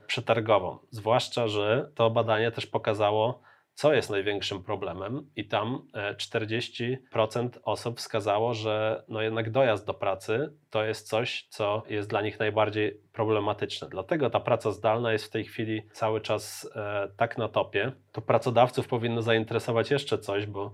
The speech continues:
pięćdziesiąt sześć procent pracowników, pracowniczek, czyli ponad połowa osób z branży, zacznie szukać nowej pracy, jeśli straci możliwość do wykonywania pracy zdalnej.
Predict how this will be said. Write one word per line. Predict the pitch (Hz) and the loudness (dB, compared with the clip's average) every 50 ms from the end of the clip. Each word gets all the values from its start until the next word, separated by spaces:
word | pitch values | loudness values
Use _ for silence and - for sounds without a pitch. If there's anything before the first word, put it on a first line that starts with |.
| - | -10
pięćdziesiąt | - - 110 110 131 127 - 135 110 - | -6 -4 -2 0 0 0 0 0 0 0
sześć | - - 113 - | 0 0 0 0
procent | - - 120 120 - - 110 104 | 0 0 0 0 0 -2 -4 -6
pracowników, | - - 117 107 - 113 110 104 110 110 104 101 - 107 - - | -4 -2 -2 0 0 -2 -4 -4 -4 -6 -8 -8 -8 -10 -8 -6
pracowniczek, | - 107 101 - 107 101 104 101 95 - 104 98 | -6 -4 -2 -2 -2 -2 -2 -2 -2 -4 -6 -8
czyli | - - 101 92 | -8 -10 -10 -6
ponad | - 110 107 110 110 110 | -4 -2 0 0 -2 -2
połowa | - 110 110 113 117 117 107 98 | -2 0 0 2 2 2 2 2
osób | 107 104 - 113 110 101 | 0 0 -2 -6 -6 -6
z | 107 | -6
branży, | 104 107 107 98 101 104 98 110 110 123 135 - - | -4 -2 -2 -2 -2 -2 -2 -2 -2 -2 -2 -6 -10
zacznie | 110 107 117 117 113 - - 123 117 | -4 0 2 2 2 2 -2 -4 -4
szukać | - - 208 196 - 147 123 - 113 | -2 -2 -2 0 0 0 0 0 0
nowej | 110 101 101 98 92 | 0 0 0 0 0
pracy, | - - 107 98 90 - - 117 110 | -2 -2 -2 -2 -2 -2 -2 -2 -2
jeśli | 101 - - 117 | -2 -4 -6 -10
straci | - - 120 113 110 - - 127 | -8 -4 -2 -2 -2 -2 -2 -4
możliwość | 117 110 101 104 107 107 101 107 110 110 | -2 -2 -2 -2 -2 0 0 0 0 -2
do | - 110 | -4 -8
wykonywania | 104 104 - 113 110 110 104 110 107 107 110 107 101 | -8 -8 -8 -6 -6 -6 -4 -4 -2 -2 0 -2 -2
pracy | - - 113 101 - - 110 | -2 -2 -2 -2 -2 -2 -6
zdalnej. | 101 101 104 92 95 95 101 110 120 147 147 | -4 -2 -2 -2 -2 -2 -4 -4 -4 -4 -6